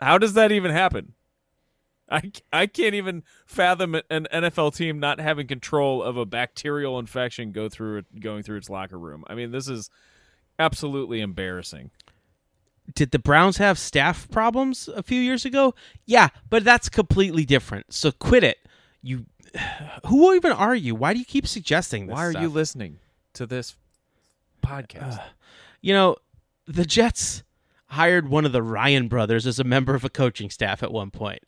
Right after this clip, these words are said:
Speaker 2: I mean, like,
Speaker 1: Jesus.
Speaker 2: where in all of sports does that put them? Like, you can't tell me that you should be taken seriously as a football team if you're hiring
Speaker 1: Rock
Speaker 2: those clowns.
Speaker 1: bottom. You, uh, what is,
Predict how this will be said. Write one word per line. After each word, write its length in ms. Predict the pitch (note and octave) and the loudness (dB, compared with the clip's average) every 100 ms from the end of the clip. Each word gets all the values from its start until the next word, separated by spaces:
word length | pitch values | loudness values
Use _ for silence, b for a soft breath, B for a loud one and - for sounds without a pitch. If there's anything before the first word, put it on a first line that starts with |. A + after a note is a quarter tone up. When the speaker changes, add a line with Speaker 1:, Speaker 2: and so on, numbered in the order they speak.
| - | -6
Speaker 2:
I 60 | |
mean, 180 | C#3 D3 | -2 0
like, 180 | D#3 D#3+ | 2 0
Speaker 1:
Jesus. 380 | - G2+ - - _ _ _ _ _ _ | -2 -18 -20 -20 _ _ _ _ _ _
Speaker 2:
where 320 | C3+ G#3+ B3 | 0 4 4
in 80 | F#3+ | 6
all 260 | D#3 E3 | 6 8
of 180 | E3 B2 | 6 2
sports 600 | - - - D3+ E3+ - | -8 -6 2 2 2 -4
does 160 | - A2 | -6 0
that 220 | C3+ - | 2 2
put 220 | - D#3 | 0 -2
them? 220 | - F#2 G#2+ | -4 -10 -4
Like, 180 | A#2+ - _ _ _ _ - | -4 -4 _ _ _ _ -16
you 100 | G#3 | -4
can't 300 | D4+ C4 - | 0 0 2
tell 200 | F#3 F#3 | 2 6
me 120 | D3+ | 4
that 160 | B2 | 2
you 80 | C#3+ | -2
should 160 | C#3 C3+ | -4 -2
be 100 | C3 | -2
taken 340 | - D3+ D3+ | 0 0 0
seriously 500 | C3 D3 D3 B2+ C#3 | -2 2 2 2 2
as 200 | B2+ A#2+ | 2 0
a 40 | A2 | -4
football 460 | - D#3+ - A#2+ | 0 2 4 0
team 400 | A2+ B2 A2 G#2 - b b | 0 -2 -2 -2 -8 b b
if 140 | - B2+ | -10 -4
you're 80 | B2+ | -4
hiring 540 | - C#3+ C#3 B2 B2 | 2 4 4 4 0
Speaker 1:
Rock 120 | - - | -6 -18
Speaker 2:
those 640 | B2 A2+ B2 C#3 C#3 B2+ | -14 -6 0 4 4 2
clowns. 600 | - A#2 F#2+ F2+ F#2 - - | -4 -6 -6 -8 -16 -18 -8
Speaker 1:
bottom. 600 | G2+ G2 G2 E2 C#2+ D#2+ _ _ _ _ _ _ _ | -6 -6 -8 -12 -16 -20 _ _ _ _ _ _ _
You, 200 | - F3 F#3 | -2 0 0
uh, 80 | D#3 D3+ _ _ - | -6 -14 _ _ -18
what 260 | B2 D#3 | -6 -2
is, 120 | D3+ | -2